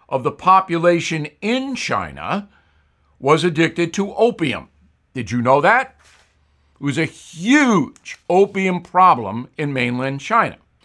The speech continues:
So the communist dictator Mao Zedong ordered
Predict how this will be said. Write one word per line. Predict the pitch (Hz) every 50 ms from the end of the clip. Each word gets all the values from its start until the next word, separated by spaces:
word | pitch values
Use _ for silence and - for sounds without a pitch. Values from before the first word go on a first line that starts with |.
| _ _ _ _ _ _ _ _ _
So | _ - - 220 240 240 220 202 196 196 202 165
the | 170 165
communist | - 180 185 180 175 170 156 151 143 104 98 104
dictator | 147 214 220 - - - 175 170 165 180 180 170
Mao | 156 156 160 160
Zedong | 123 135 143 - - 240 269 226 180 165 175 190 - - _ _ _ _
ordered | 175 180 220 254 254 220 208 185 160 170 214 196 202 -